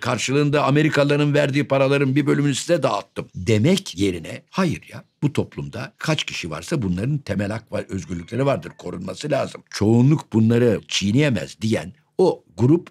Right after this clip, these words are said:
içinde çok önemli profesörler var, İstanbul Üniversitesi var,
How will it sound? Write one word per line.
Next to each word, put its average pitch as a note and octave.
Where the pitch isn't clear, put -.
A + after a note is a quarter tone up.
içinde G#2
çok F#2
önemli G2
profesörler F#2+
var, G2+
İstanbul F#2
Üniversitesi G2
var, G#2